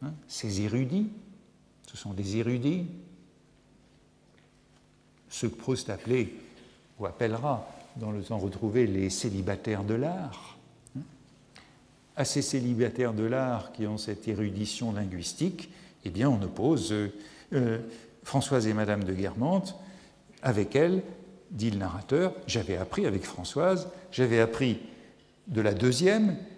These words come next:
dès l'âge de cinq ans, qu'on ne dit pas le Tarn, mais le Tar.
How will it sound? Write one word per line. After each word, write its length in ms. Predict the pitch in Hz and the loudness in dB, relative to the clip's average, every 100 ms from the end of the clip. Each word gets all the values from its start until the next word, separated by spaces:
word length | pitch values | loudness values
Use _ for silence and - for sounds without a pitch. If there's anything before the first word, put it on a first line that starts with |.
| - - | -14 2
dès 180 | 127 | 6
l'âge 240 | 160 156 110 | 8 8 6
de 120 | 113 | 4
cinq 360 | - 123 123 185 | 4 6 6 6
ans, 160 | 220 | 6
qu'on 200 | 226 143 | 6 4
ne 160 | 135 139 | 6 6
dit 220 | 117 143 | 6 4
pas 840 | - 165 139 107 - - - - - | 8 12 12 10 4 -6 -12 -14 -6
le 220 | 131 127 | 2 2
Tarn, 840 | 127 - 170 135 113 110 95 92 87 - - - - - | 4 12 12 12 8 6 6 4 0 -4 -14 -20 -16 -2
mais 180 | 117 110 | 2 2
le 160 | 110 | 2
Tar. 880 | 107 - 202 226 240 170 - - | 0 2 2 2 -2 -4 -8 -12